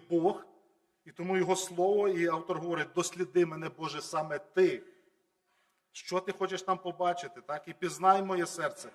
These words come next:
випробуй мене". Як важливо, друзі, саме випробування в нашому житті, щоб пізнати,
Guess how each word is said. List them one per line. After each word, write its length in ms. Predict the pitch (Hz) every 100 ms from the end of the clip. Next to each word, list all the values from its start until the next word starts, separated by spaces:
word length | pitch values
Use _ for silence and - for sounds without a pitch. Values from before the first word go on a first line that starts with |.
| - -
випробуй 720 | 123 - 254 202 185 151 143
мене". 300 | 123 110 101 _ -
Як 220 | 165 -
важливо, 500 | 143 117 135 113 95
друзі, 360 | 113 127 95 - _ _ _
саме 280 | - 127 123
випробування 720 | 127 120 123 113 117 113 110
в 60 | 110
нашому 380 | 110 - 117 110
житті, 360 | 107 - 123 _ _
щоб 320 | - 131 -
пізнати, 640 | 139 117 117 120 110 -